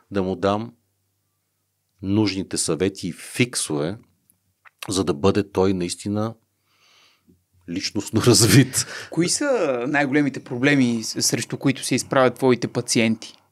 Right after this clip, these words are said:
Speaker 2: В
Speaker 1: Те не са
Speaker 2: твоята
Speaker 1: пациенти, а
Speaker 2: практика
Speaker 1: клиенти, защото
Speaker 2: в
Speaker 1: аз не съм
Speaker 2: психологията.
Speaker 1: клиничен психолог, аз съм стандартен психолог.
Speaker 2: Е, клиенти,
Speaker 1: Сексуални
Speaker 2: добре.
Speaker 1: са повечето, казвам го от годините, м, то затова ми е и забавно, но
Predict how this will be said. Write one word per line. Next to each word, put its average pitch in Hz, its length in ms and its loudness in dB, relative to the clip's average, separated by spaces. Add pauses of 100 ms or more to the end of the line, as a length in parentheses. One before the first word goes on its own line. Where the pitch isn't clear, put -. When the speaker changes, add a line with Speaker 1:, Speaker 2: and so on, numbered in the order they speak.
(180)
Speaker 2:
В 117 60 -12
Speaker 1:
Те 147 100 6
не 139 80 8
са 165 60 8
Speaker 2:
твоята 156 180 8
Speaker 1:
пациенти, 123 400 4
а - 40 2
Speaker 2:
практика 151 120 4
Speaker 1:
клиенти, 139 220 6
защото 117 240 4
Speaker 2:
в - 20 8
Speaker 1:
аз 110 100 2
не 113 80 4
съм 117 160 4
Speaker 2:
психологията. 120 120 2 (100)
Speaker 1:
клиничен 92 300 4
психолог, - 500 -2
аз 101 120 2
съм 104 220 -4
стандартен 90 640 -2
психолог. - 600 -10 (360)
Speaker 2:
Е, 160 120 2
клиенти, 175 280 4
Speaker 1:
Сексуални 147 460 8
Speaker 2:
добре. 113 100 6
Speaker 1:
са 82 160 2
повечето, 78 640 0
казвам 85 420 2
го 82 80 -2
от 78 100 -2
годините, 110 720 2 (220)
м, 107 400 -2 (100)
то 110 120 4
затова 98 260 4
ми 107 120 4
е 110 40 8
и 104 80 6
забавно, 87 640 2
но 107 480 -4